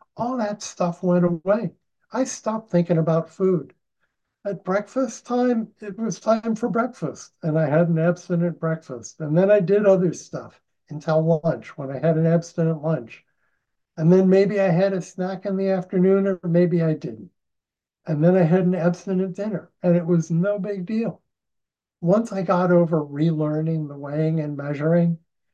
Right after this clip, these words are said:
you know, kind of dealing with the logistics, it was okay. So I don't, I don't really think about food anymore.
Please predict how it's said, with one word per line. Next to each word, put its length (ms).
you 80
know, 120
kind 280
of 100
dealing 340
with 200
the 60
logistics, 840
it 140
was 200
okay. 520
So 320
I 120
don't, 360
I 160
don't 220
really 260
think 280
about 320
food 320
anymore. 580